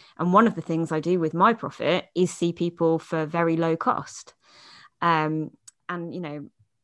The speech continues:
the Innovation in Mental Health Project is the name of my C I C, and I hope to do a lot more with profit I generate. Um, but I think people often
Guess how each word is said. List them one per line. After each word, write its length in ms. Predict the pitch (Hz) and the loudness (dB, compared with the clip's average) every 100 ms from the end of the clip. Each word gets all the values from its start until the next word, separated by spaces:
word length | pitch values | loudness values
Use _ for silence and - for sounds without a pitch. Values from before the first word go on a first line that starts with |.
| _ | _
the 120 | - | -12
Innovation 440 | 190 165 170 165 170 | -10 -8 -8 -8 -8
in 80 | |
Mental 220 | 160 165 170 | -8 -10 -6
Health 200 | 185 185 | -8 -6
Project 400 | 180 175 165 175 | -8 -6 -6 -8
is 80 | |
the 60 | 170 | -8
name 260 | 170 170 156 | -6 -4 -6
of 100 | 156 | -6
my 140 | 151 | -6
C 220 | 156 151 | -6 -10
I 100 | 131 | -12
C, 240 | - 175 156 | -12 -10 -8
and 100 | 143 | -8
I 60 | |
hope 260 | 156 196 - | -8 -8 -8
to 100 | - | -14
do 200 | 151 147 | -10 -10
a 60 | 156 | -8
lot 300 | 160 170 - | -6 -6 -6
more 340 | 160 - - - - - _ | -8 -8 -10 -14 -20 -20 _
with 440 | - 165 147 147 _ _ | -6 -2 -2 -4 _ _
profit 280 | 214 - - | -4 -4 -10
I 80 | |
generate. 480 | 143 127 - 92 - _ _ _ _ _ _ 175 | -10 -12 -12 -12 -12 _ _ _ _ _ _ -6
Um, 160 | 170 | -4
but 100 | - | -4
I 40 | 185 | -4
think 200 | 220 220 | -4 -4
people 240 | 226 196 | -2 -2
often 560 | 196 - 175 160 156 | -2 -4 -6 -4 -6